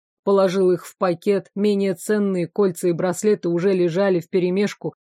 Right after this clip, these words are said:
в этом пакете внутри сейфа давно. Заходил ли он в спальню Любы, неизвестно. Как же она узнала, что крест пропал?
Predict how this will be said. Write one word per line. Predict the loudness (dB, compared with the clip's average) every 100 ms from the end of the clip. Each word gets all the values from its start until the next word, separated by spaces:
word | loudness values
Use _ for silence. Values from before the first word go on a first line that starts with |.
| _
в | -2
этом | 0 0 -2
пакете | 0 -2 0 -2 -2 -8 -6
внутри | -2 -2 0 -2
сейфа | 0 2 2 2 -2
давно. | 0 0 0 -4 -6 _ _ _ _
Заходил | -4 -2 0 2 2 2 2
ли | 4 4
он | 4 0
в | -2
спальню | -4 0 2 2 0
Любы, | 0 0 0 2
неизвестно. | 2 2 0 2 0 0 -10 -12 _ _
Как | -2 0 2
же | 2
она | 4 4 2
узнала, | 0 2 2 2 2
что | 0 -2
крест | 0 2 0 -2 -4
пропал? | -2 -2 0 -2 -4